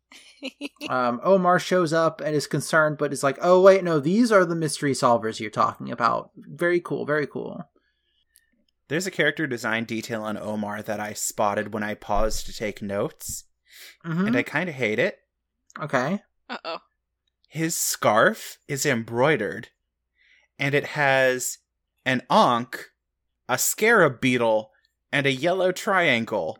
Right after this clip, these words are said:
Speaker 2: for a pyramid, because how else will you know he's Egyptian?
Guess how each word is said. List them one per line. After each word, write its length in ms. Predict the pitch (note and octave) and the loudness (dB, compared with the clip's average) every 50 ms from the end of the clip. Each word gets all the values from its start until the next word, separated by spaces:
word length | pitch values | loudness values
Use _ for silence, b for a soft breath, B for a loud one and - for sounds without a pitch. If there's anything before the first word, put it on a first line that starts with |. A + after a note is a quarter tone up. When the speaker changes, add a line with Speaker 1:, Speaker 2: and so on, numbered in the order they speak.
| _ _ | _ _
Speaker 2:
for 280 | _ - - D#3+ C#3+ C3+ | _ -10 -2 2 4 4
a 40 | C3 | 4
pyramid, 680 | C3 - F3+ D#3+ D3+ C#3+ B2 G#2+ G2 D#2+ A#1 G#1+ - _ _ _ _ | 2 -2 -2 0 2 2 0 0 -2 -6 -10 -12 -14 _ _ _ _
because 280 | - C3 - D3+ C#3 - | -12 -4 -4 -4 -2 0
how 220 | E3 E3+ D#3+ D#3+ D#3 | 0 2 2 4 4
else 200 | D3+ D3+ - - | 2 2 0 -2
will 100 | C#3+ C#3 | -2 -2
you 120 | C3 C3 | 0 0
know 160 | C3 C3 B2+ B2+ | 0 0 0 0
he's 220 | B2 C3 A#2 A2+ | 0 -4 -6 -6
Egyptian? 720 | A#2 G#2+ A2 C3 B2+ - - - - - - - C#3+ | -6 -4 -2 -4 -4 -4 -6 -8 -8 -10 -12 -14 -14